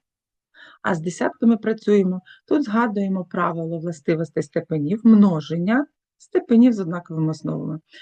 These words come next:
При множенні що ми робимо з показничками, маленькими цими циферками? Правильно, додаємо.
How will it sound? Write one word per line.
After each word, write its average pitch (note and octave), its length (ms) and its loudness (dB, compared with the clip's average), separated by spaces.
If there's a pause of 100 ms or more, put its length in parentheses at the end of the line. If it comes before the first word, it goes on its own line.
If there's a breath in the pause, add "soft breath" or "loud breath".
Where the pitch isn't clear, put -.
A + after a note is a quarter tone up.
(100)
При B3 140 4
множенні A#3+ 480 6
що C#4+ 280 0
ми D#4 140 4
робимо D4 480 4 (180 soft breath)
з - 80 -20
показничками, A#3+ 1300 0 (160)
маленькими G3+ 540 -6
цими F#3+ 280 -6
циферками? F#3 680 -6 (880)
Правильно, C4 480 2 (100)
додаємо. G3 680 2